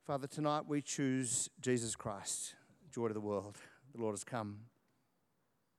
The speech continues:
We choose the humility of Bethlehem, the ministry of Galilee, and the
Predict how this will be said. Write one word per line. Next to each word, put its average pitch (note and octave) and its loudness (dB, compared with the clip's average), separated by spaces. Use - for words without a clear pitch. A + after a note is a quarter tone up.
We C#3+ 0
choose D3 6
the B2+ -4
humility C#3+ 8
of G#2+ 0
Bethlehem, G#2+ -2
the G#2+ -4
ministry C#3 8
of F#2+ -4
Galilee, G#2 -4
and G2 -10
the G2 -10